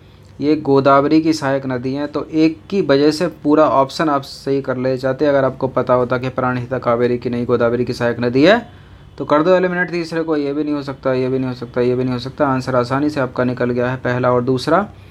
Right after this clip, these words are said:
अमरावती, हेमावती, कावेरी, ये कावेरी की सहायक नदियाँ हैं। मूसी कृष्णा की सहायक नदी है, तो ये भी गलत है।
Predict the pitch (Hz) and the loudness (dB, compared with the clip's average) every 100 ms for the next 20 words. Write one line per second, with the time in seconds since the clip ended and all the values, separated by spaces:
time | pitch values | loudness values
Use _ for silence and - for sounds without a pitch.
0 | - - - - 143 139 143 143 139 131 | -20 -20 -14 -10 -2 2 6 4 2 -2
1 | 143 139 131 139 139 139 135 131 135 135 | -2 -4 -2 -4 0 0 0 -2 -4 -2
2 | 135 131 131 131 147 156 170 180 127 123 | 2 2 2 -2 -2 -2 -2 -2 0 0
3 | 127 131 127 151 151 123 127 131 127 120 | 0 -4 -2 -4 -4 -6 -6 -6 -6 -6
4 | 127 127 143 160 - - - 147 160 202 | -6 -6 -8 -10 -16 -20 0 2 6 4
5 | 185 147 151 143 143 135 131 131 135 131 | 4 2 2 0 0 -2 -2 -2 -2 -2
6 | 160 156 123 117 113 110 113 | 0 0 -2 -4 -8 -10 -12